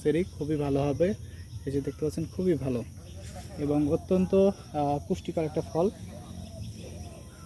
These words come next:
এছাড়াও আমাদের কাছে আছে এই যে ফোর সিজন লঙ্গান, আহ, রাইম-, আহ, তারপরে রিভার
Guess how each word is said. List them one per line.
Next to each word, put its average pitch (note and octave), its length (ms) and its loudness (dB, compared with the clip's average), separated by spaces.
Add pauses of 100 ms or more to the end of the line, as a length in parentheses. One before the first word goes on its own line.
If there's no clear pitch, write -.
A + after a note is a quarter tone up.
(760)
এছাড়াও F3+ 300 6
আমাদের E3 260 8
কাছে E3 180 -4 (100)
আছে D3+ 180 -4 (120)
এই D3+ 100 4
যে D#3 80 2 (100)
ফোর F3 180 2 (120)
সিজন D#3+ 260 2 (680)
লঙ্গান, D#3 440 10
আহ, D3 600 2
রাইম-, C#3+ 260 8
আহ, C#3 60 -2 (180)
তারপরে D3+ 300 0 (120)
রিভার D#3 280 2